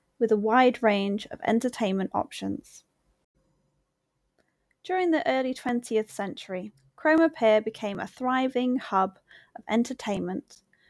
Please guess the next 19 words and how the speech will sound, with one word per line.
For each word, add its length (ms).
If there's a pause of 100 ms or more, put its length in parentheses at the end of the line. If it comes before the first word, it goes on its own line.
(200)
drawing 400
crowds 500
from 140
across 420
the 140
country. 600 (720)
The 80
pavilion, 720 (400)
a 80
centre 420
of 160
attraction, 720 (420)
hosted 640 (540)
vaudeville 500
shows, 640 (140)
concerts, 720 (400)
and 180
theatrical 600
performances, 960